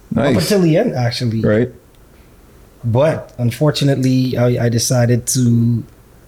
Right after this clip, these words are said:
Speaker 2: shut it down and start fresh.
Speaker 1: Mm-hmm. So the,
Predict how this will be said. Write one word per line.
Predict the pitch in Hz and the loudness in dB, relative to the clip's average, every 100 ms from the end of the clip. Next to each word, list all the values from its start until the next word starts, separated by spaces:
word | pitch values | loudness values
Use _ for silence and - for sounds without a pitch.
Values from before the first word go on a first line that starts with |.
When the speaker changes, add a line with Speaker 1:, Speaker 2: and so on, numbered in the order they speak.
| - - - | -20 -20 -10
Speaker 2:
shut | - 156 147 | -2 0 0
it | 139 | 2
down | 131 127 131 | 2 2 2
and | 120 117 | 2 2
start | 110 - 131 117 | 0 2 0 0
fresh. | 143 120 87 - - - - | 0 0 -2 -8 -10 -6 0
Speaker 1:
Mm-hmm. | 101 113 - - - - - - - | 2 2 -2 -12 -20 -20 -20 -20 -6
So | - 107 107 - | 0 2 2 0
the, | 196 | 0